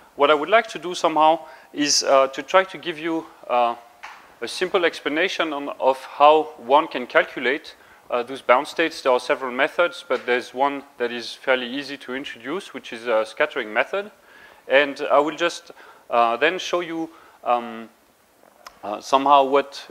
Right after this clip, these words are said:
what you can calculate if you make simple assumptions in a topological case and in con-, in a conventional system. Okay, so one way to describe the system using scattering, uh, uh, matrix theory is simply to say that,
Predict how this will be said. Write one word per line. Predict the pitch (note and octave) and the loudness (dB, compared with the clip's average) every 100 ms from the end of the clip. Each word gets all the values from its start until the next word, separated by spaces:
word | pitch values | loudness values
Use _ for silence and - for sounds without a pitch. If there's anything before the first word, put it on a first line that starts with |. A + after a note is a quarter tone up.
| - | -4
what | C3 C3+ | 0 0
you | C#3+ | -2
can | C#3+ B2+ | -4 0
calculate | E3 F3+ D#3 C#3+ C#3 | 0 0 0 -2 -2
if | B2 C3+ - | -10 -10 -8
you | C3+ | -6
make | C3 B2+ | -4 -6
simple | - E3 D#3+ C3+ | -6 -6 -6 -6
assumptions | - E3 F3 D3+ C3+ - | -4 -6 -6 -8 -8 -10
in | A#2+ A#2+ | -10 -10
a | |
topological | - A#2 D#3 E3+ D#3 C#3+ | -10 -4 -2 -2 -4 -10
case | - C3+ B2 | -6 -6 -4
and | B2+ A#2+ | -6 -10
in | |
con-, | - B2+ | -10 -12
in | A#2 B2 A#2+ | -10 -10 -10
a | |
conventional | - A#2+ B2 A#2+ A2 | -10 -6 -6 -6 -14
system. | - G#2 - F#2+ - _ _ _ _ _ _ _ _ _ _ _ _ _ _ _ _ _ _ _ - | -14 -18 -16 -18 -18 _ _ _ _ _ _ _ _ _ _ _ _ _ _ _ _ _ _ _ 2
Okay, | D#3 - B2 | 2 4 -2
so | - D3 C3+ - - _ _ _ _ _ _ | 2 2 2 0 -16 _ _ _ _ _ _
one | C3 D3+ A3 A3+ | 0 2 4 2
way | G3+ | -2
to | - | -4
describe | D3 D3 - E3 F#3 C#3+ - - - | -10 -10 2 4 4 0 -16 -14 -6
the | C#3+ | -4
system | - G3+ - D3+ D3 | -4 -6 -2 -2 -2
using | C3 C#3 C3 | -6 -8 -8
scattering, | - E3 - D#3 C3 - - | -2 -2 0 -4 -4 -10 -6
uh, | A#2 A2 G#2+ - - | 0 0 0 -6 -12
uh, | G#2+ | -10
matrix | A2 D3 - C3+ - | -4 -4 -4 -8 -10
theory | - G3 E3+ D#3 C#3 | -8 -2 -2 -2 -4
is | C#3 | -6
simply | - F3 - E3+ | -8 -12 -10 -14
to | D#3 | -12
say | - D3+ | -4 -2
that, | C3 B2+ - - | 0 -2 -2 -18